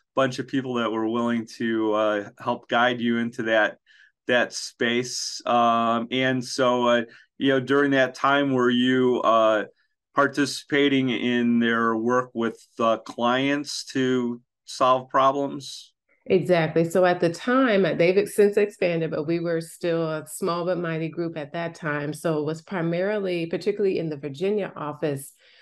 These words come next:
Speaker 2: we were working, uh, so if you know anything about working in D C, Maryland, Virginia, a lot of things swirl around being government contractors. Uh, so everything comes from the government, and then you branch out to contractors.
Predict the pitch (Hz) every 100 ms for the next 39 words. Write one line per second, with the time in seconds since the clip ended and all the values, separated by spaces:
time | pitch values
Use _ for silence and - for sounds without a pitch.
0 | _ - 180 180 160 165 165 165 175 170
1 | - - 160 147 147 170 - 170 175 170
2 | 170 170 170 170 160 160 165 160 160 156
3 | 160 165 170 165 160 160 160 156 160 160
4 | 156 160 156 156 160 147 - - - -
5 | 175 165 160 160 151 160 151 160 151 151
6 | 143 151 139 - - - - - - 147
7 | 143 143 147 151 156 151 156 143 151 143
8 | 185 208 190 170 165 156 151 147 147 147
9 | 156 139 151 - 160 160 147 151 143 156
10 | 143